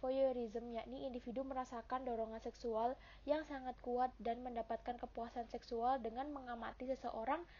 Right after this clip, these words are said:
yang sedang melepaskan pakaian ataupun yang sedang melakukan hubungan seksual tanpa diketahui oleh orang yang bersangkutan. Selanjutnya ada exhibitionism, yakni individu memiliki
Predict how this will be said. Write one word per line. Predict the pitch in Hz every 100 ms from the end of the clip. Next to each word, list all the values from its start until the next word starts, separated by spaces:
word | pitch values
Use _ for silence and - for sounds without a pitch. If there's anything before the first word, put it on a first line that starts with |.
| - - 285
yang | 294
sedang | 311 240 311
melepaskan | 320 302 277 269 - 302 294
pakaian | 254 - 269 262 240 240
ataupun | 233 233 220 277 269
yang | 254
sedang | 240 240 269
melakukan | 254 233 233 254
hubungan | 254 208 220 220
seksual | 226 - 233 269 285 262
tanpa | 233 240 262
diketahui | 233 226 - 220 214 254
oleh | - 220 220
orang | 220 214 214 233
yang |
bersangkutan. | 226 220 214 214 233 240 226 202 196 - - - - - - - - - _ _ _ _ _ _ _ _ _ _ _ - - - - - - - - -
Selanjutnya | 269 262 262 262 - 262 330 262
ada | 247 285 -
exhibitionism, | 269 - 302 254 240 247 240 233 220 220 214 - - - -
yakni | 233 240 320 302
individu | 254 247 - 226 - 262 311
memiliki | 269 254 240